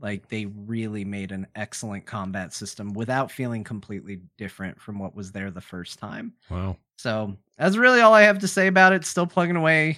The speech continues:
Speaker 1: uh, at it, uh, as far as side content. Um, but most of that stuff I'll just probably go to later.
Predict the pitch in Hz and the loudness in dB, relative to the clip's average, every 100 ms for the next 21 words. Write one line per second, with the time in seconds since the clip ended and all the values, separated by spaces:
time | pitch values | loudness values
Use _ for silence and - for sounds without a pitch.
0 | - 135 131 135 131 127 139 139 143 - | -4 0 2 4 2 2 0 2 -2 -6
1 | - - 123 117 113 120 - 127 117 - | -18 -8 -6 -4 -6 -8 -6 -4 -4 -2
2 | 127 131 127 143 135 127 139 131 120 - | 0 0 0 -2 0 -2 -4 -4 -8 -10
3 | 113 104 101 101 101 113 - 113 107 _ | -8 -6 -6 -6 -8 -10 -8 -8 -8 _
4 | 120 120 117 123 113 - 117 113 104 95 | -8 -6 -6 -6 -8 -6 -8 -8 -10 -12
5 | 110 - 107 104 98 98 101 - 101 98 | -14 -10 -8 -8 -10 -10 -10 -10 -10 -8
6 | 101 98 98 | -8 -8 -10